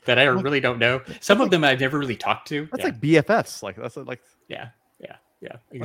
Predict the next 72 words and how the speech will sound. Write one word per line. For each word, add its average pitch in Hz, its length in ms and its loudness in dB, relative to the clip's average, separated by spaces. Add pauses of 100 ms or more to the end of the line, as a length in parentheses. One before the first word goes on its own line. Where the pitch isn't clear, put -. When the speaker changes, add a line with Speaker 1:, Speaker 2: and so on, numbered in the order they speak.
Speaker 1:
exactly. - 160 -16
Speaker 2:
there's, 185 200 -2
there's 214 180 -2
only, 247 160 -2
like 131 60 -8
I 135 40 -10
said, 156 140 -10
there's 220 180 -2
a, 170 160 -2
there's 233 180 -8
only 247 220 -8
a, 107 60 -2
like 107 80 -8
I 127 80 -14
said, 147 180 -8 (120)
you 175 180 -4
guys, 104 340 0
like 107 80 -8
I - 40 -18
said, 123 100 -10
and 120 340 -12
I 127 60 -12
said, 120 260 -18 (240)
are, 151 80 0
like, 147 140 -2
the 123 80 -6
select - 340 -10
few 143 380 -6 (280)
who 135 120 0
I've 202 160 0
told 110 560 -4
about, 120 280 -4
like 110 100 -14
I - 20 -20
said, 117 120 -16
me 190 140 -4
Speaker 1:
<laughs> - 20 -4
Speaker 2:
almost 92 240 -10
shitting 110 180 -8
my 92 120 -6
pants. - 380 -16
Speaker 1:
Yeah, - 140 -10 (220)
Speaker 2:
And 127 140 -6
so, 135 120 -8
Speaker 1:
yeah. - 20 -4
Speaker 2:
like 123 120 -2
I - 40 -4
said, 123 120 -8
that's, 127 180 -14
that's, - 260 -18 (100)
I 156 40 -10
said, 147 200 -12 (360)
when 147 120 -8
you 160 60 -8
tell 262 240 -4
someone, 175 400 -8
like 120 80 -10
I - 20 -20
said, 117 120 -14
you're 117 140 -8
about 165 200 -8
to - 40 -20
shit - 200 -14
your 95 100 -14
pants, - 640 -14
like 98 240 -14 (340)
I 127 40 -10
said, 117 160 -12 (180)
those, 180 80 -10 (220)
those, 180 120 -12 (280)
those 214 100 -6
are, 170 80 -8